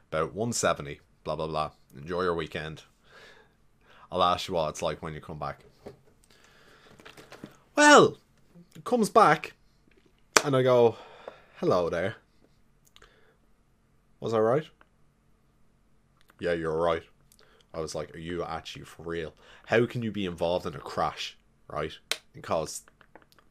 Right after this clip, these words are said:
fucking damage to someone, alter their complete life, and still be, like, exact same habits?"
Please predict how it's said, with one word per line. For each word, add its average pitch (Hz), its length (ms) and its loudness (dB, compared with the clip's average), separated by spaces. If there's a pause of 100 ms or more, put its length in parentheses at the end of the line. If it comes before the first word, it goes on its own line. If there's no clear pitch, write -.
(200)
fucking 113 340 -10
damage 80 540 -10 (960)
to 98 80 -10
someone, 87 400 -8
alter 101 260 -6
their 95 120 -10
complete 85 340 -14
life, 78 260 -6
and 92 100 -18
still 95 460 -2
be, 82 460 -10 (1120)
like, 78 280 -10 (120)
exact 80 420 -8
same 80 220 -6
habits?" 78 440 -8